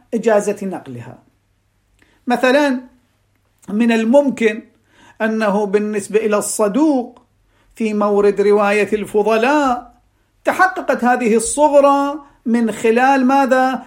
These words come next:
من خلال نقل الكافي والاعتماد الذي كان عنده على الكليني وإبراهيم بن هاشم. وفي الواقع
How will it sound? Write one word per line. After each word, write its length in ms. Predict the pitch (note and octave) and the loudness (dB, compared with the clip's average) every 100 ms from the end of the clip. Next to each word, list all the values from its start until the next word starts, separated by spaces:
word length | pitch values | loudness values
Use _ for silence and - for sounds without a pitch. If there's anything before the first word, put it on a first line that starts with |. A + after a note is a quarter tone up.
| _ | _
من 280 | A3+ A#3 A3 | -2 -2 -2
خلال 720 | G#3 A3 A3 B3 C#4+ C#4 A#3 | -2 0 2 2 2 2 2
نقل 280 | C#4+ C#4+ C4+ | 0 2 2
الكافي 1000 | C4+ - C#4+ D#4+ D#4 - A#3 G#3+ G#3 A3 _ _ _ _ _ _ - | 0 0 2 4 4 0 -4 -4 -8 -16 _ _ _ _ _ _ -4
والاعتماد 960 | A3+ A3+ G#3+ A#3 G3 G3 A#3 C4+ D4 | 0 0 0 -4 -4 -4 -2 0 0
الذي 380 | C4+ B3+ A#3+ B3+ | 0 0 0 0
كان 320 | - B3+ C4 | -2 0 0
عنده 920 | A#3+ G#3+ C4+ C4+ C#4 A#3+ C4+ C4+ C4+ B3+ - - | 0 0 0 2 4 4 2 -2 -4 -6 -14 -4
على 200 | A#3 C4 | 0 2
الكليني 1120 | B3+ - B3+ C4 D#4 C#4+ B3 A3+ G#3 F#3+ - _ _ | 0 0 2 4 4 2 0 -2 -6 -10 -16 _ _
وإبراهيم 600 | A#3 B3+ A3 A3 A3 A#3+ | -2 0 0 2 2 0
بن 280 | A3+ A3 A#3 A#3 | -2 -2 -4 -6
هاشم. 840 | - B3+ D#4+ C4+ - A3 G3+ F#3+ G3 G3+ _ _ _ _ _ _ _ _ _ _ _ - _ | -6 0 0 0 -2 -4 -6 -10 -12 -18 _ _ _ _ _ _ _ _ _ _ _ -20 _
وفي 260 | G3+ A3+ A3+ | -2 0 0
الواقع 840 | G#3+ G#3 A3 A3 A3 A3 C#4+ G3 | 0 2 2 2 0 0 0 -2